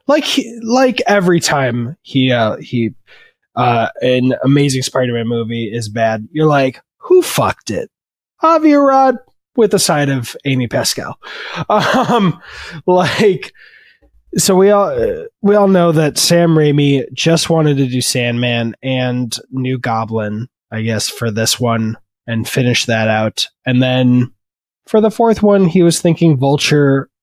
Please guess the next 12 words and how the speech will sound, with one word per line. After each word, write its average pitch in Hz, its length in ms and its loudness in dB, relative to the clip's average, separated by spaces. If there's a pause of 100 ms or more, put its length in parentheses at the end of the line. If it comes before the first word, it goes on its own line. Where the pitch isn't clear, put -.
(140)
and 123 200 -2
Black 113 340 -2
Cat. - 200 -10 (760)
Um, 147 640 2 (840)
and 180 160 4
then 202 180 4
Avi 180 400 4
Arad, 135 640 0 (200)
always 170 720 2
the 127 400 2 (500)
analytics 160 720 2
guy, 101 520 -2